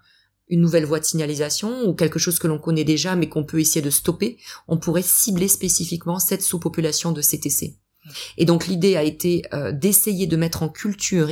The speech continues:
in vitro, euh, des cellules tumorales circulantes à partir du sang de, de patients. Alors c'était une grosse cohorte, euh, euh, une belle étude nationale, une cohorte de patients qui avaient un cancer du côlon métastatique.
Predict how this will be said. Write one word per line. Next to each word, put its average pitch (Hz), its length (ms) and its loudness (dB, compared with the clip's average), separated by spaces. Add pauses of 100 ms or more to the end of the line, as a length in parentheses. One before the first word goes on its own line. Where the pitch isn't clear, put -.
in 202 120 4
vitro, 165 560 -4 (480)
euh, 135 180 -10
des 156 180 2
cellules 196 340 2
tumorales 160 400 -2
circulantes 165 580 -6 (140)
à 202 100 0
partir 190 420 -2
du 156 120 -6
sang 170 240 -2
de, 135 260 -2
de 127 100 -4
patients. 160 460 -2 (560)
Alors 135 300 -4
c'était 139 240 -4
une 147 100 -2
grosse 190 320 -4
cohorte, 175 540 -2
euh, 139 400 -4 (460)
euh, 127 960 -8
une 135 160 -8
belle 175 180 6
étude 170 320 0
nationale, 165 540 0
une 143 120 -4
cohorte 160 240 -2
de 147 60 -2
patients 170 360 0
qui 170 80 -4
avaient 143 120 0
un 143 100 -2
cancer 180 340 0
du 165 120 0
côlon 160 240 2
métastatique. 185 800 -2